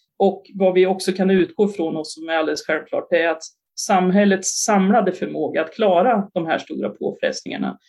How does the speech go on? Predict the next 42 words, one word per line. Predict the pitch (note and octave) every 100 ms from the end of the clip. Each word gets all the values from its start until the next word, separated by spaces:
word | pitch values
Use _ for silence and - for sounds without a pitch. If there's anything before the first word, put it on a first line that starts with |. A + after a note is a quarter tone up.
| _ _ _
de | - G3
bygger | F#3 G3+ F3 - - -
till | F#3+
väldigt | D#3+ D#3
stor | - E3
del | D#3 D#3+ -
på | C3
frivilliga | - D#3 D#3 D#3
insatser. | D#3+ D#3 - F#3 - - - - _ _ _ _ -
Det |
är | F#3
klart | F#3+ F3+
att | E3+
det |
finns | F#3+ F3 D#3+
en, | E3 E3 D3+ -
en | F#3 F3
bas, | G3 F3 E3+ - - - -
en | F#3+ F3+
bas | G#3+ G#3+ G#3 - - - _
som | - G3 F#3
är |
planerad | F3 F3+ E3+ E3 E3 D#3 D#3
för | D#3+
att | D3+
det | E3
ska | D#3 E3
vara | D3+ D#3 D3+
ett | D3 -
liksom | C#3+ D#3 C#3+ C#3
stabilt | - - D#3+ D#3 D#3 D#3 F3
och |
hållbart, | E3+ D#3+ C#3+ D#3+ D3+ D3
robust, | - D#3+ D#3 - -
eller | D3+
vilka | D3+ -
ord | D#3+
man | D#3+ D#3
vill | D#3+
använda, | D#3+ D#3 D#3 D#3
samhälle. | D#3+ D3 D#3 D3+ D3
Men | D#3+ E3+ D#3 D#3